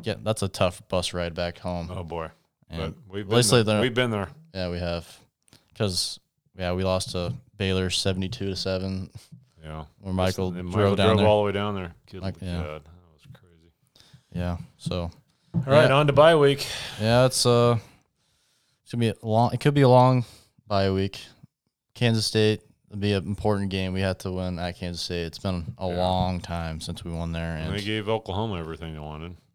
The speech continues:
Speaker 1: Yeah. Like, Lincoln Riley finally <laughs> slayed the dragon of beating Kansas State
Speaker 2: Yeah.
Speaker 1: year four, right? Yeah, around there. And,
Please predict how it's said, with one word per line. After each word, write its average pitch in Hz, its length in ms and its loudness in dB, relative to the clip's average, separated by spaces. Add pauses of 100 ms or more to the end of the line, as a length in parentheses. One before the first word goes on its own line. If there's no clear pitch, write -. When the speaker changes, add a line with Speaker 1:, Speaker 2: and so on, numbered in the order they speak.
(160)
Speaker 1:
Yeah. 80 180 -4 (340)
Like, 98 180 0 (100)
Lincoln 107 280 -2
Riley 104 300 4
finally 104 380 0
<laughs> - 300 -10
slayed 107 340 0
the 98 60 -6
dragon 98 400 0
of 92 80 -4
beating 92 240 -4
Kansas 90 320 -2
State 90 340 -4 (180)
Speaker 2:
Yeah. 85 300 -12
Speaker 1:
year 90 260 -4
four, 87 440 -6 (680)
right? 95 220 -4 (140)
Yeah, 87 220 -8
around 90 220 -6
there. 92 180 -6 (140)
And, 85 300 -8